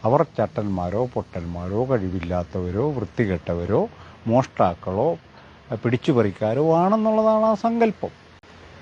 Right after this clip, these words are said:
ആ സങ്കല്പത്തിനകത്താണ് ഇത്തരം വിചിത്ര കഥാപാത്രങ്ങളുണ്ടാവുന്നത്. സ്വാഭാവികമായും ഇത്തരമൊരു, ഒരു ജാതിക്കൂട്ടം പിടിച്ചെടുത്ത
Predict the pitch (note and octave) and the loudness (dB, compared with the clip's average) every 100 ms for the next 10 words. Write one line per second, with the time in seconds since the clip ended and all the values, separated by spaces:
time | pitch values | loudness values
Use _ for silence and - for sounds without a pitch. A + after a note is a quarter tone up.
0 | - F3+ F#3+ G#3 G3 F#3+ G3 F3 E3 D3 | 2 4 6 2 2 2 0 0 0 -2
1 | C#3+ C3+ C3 C3+ C#3 D3 A#2 A2+ D#3 - | 0 0 0 -2 -2 -2 -4 -2 0 4
2 | D3+ G#2+ A2 A#2 A#2 A2+ G#2+ G2+ F2 E2 | 4 4 4 4 4 2 0 -4 -4 -6
3 | F#2 - - F3 G#3 A3+ G3 A3+ A#3 A3 | -12 -12 2 6 8 8 8 8 8 6
4 | G#3+ G#3 E3 A2+ A2 G#2 E2+ - - - | 4 4 4 4 4 0 -4 -10 -14 -14
5 | - - - - E3+ - A#3 A3+ A#3 G3+ | -16 -16 -10 -2 -2 2 6 8 8 4
6 | E3+ E3+ F3+ - - - - - D#3+ D#3 | 0 0 -2 -8 -18 -20 -20 -12 -4 -2
7 | E3+ D3 D3 F3 F#3 - - G3 - F3+ | 2 8 8 8 4 -2 -2 -2 0 -2
8 | E3+ D3 B2+ - F3+ C3 A#2+ - D3+ | -2 -2 -4 0 0 2 0 0 0